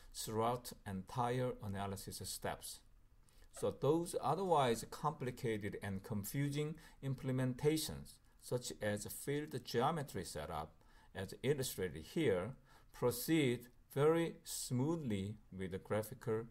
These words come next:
wizard-based approaches. This illustrates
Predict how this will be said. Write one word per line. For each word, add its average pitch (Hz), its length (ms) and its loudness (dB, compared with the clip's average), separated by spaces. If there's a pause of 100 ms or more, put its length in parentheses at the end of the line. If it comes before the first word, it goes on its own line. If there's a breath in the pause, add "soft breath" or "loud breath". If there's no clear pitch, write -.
(280 loud breath)
wizard-based 113 1000 0 (380)
approaches. - 680 -6 (1000)
This 170 360 2
illustrates 113 760 4